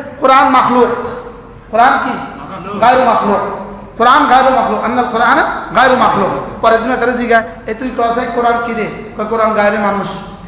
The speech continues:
Speaker 1: এটা আগের দিনের মাখলুকরে কি বুঝছে? তার লগে আমার একবার দেখা হয়েছে এই দুই তিন বছরের মধ্যে।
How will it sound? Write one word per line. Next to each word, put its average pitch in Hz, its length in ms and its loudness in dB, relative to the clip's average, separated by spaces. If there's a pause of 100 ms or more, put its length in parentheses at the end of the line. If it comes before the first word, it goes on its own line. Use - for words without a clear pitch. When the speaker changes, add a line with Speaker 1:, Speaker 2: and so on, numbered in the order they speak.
(1600)
Speaker 1:
এটা 247 180 2
আগের 240 260 2
দিনের 277 200 2
মাখলুকরে 254 500 2
কি 277 140 -2
বুঝছে? 226 420 0 (1700)
তার 269 140 4
লগে 269 200 4
আমার 269 220 4
একবার 269 220 2
দেখা 185 200 0
হয়েছে - 460 -6
এই 311 180 0
দুই 240 160 -4
তিন 247 180 -4
বছরের 214 220 -2
মধ্যে। 170 260 -6